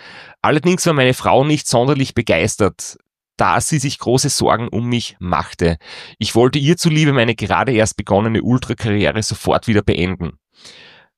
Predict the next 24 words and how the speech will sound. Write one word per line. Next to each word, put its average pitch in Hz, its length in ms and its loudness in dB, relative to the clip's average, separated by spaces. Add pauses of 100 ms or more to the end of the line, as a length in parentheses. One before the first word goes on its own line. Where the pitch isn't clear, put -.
(180)
Da 110 220 2
hatte 175 240 0
ich 151 120 4
aber 139 160 4
die 147 180 0
Idee, 113 440 2
ihr 147 220 0
zu 131 140 -2
Weihnachten 123 460 0
zusätzlich - 960 2 (140)
zu - 160 -2
ihrem 127 460 0
Gravelbike 131 960 0 (260)
ein 117 260 -2
Rennrad 127 640 0
und 110 180 -2
einen 113 180 0
Startplatz 95 720 -2
fürs - 340 -2
Raka, 135 580 -2 (540)
äh, 120 440 4 (240)
Ost-West 135 800 2
im 151 320 2 (120)
Duo 135 580 6